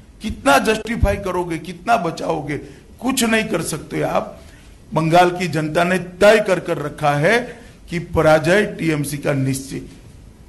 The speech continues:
मैंने सत्रह तारीख को प्रेस conference रखी थी। आप सब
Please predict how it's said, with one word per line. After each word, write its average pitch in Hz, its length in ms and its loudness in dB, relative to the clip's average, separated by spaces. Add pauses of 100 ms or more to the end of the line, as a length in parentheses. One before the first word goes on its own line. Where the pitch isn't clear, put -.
(680)
मैंने 175 200 -2
सत्रह 175 340 2
तारीख 180 360 4
को 185 80 2
प्रेस 175 260 2
conference 175 460 -2
रखी 170 260 -2
थी। - 300 -8 (1800)
आप 170 180 4
सब - 600 2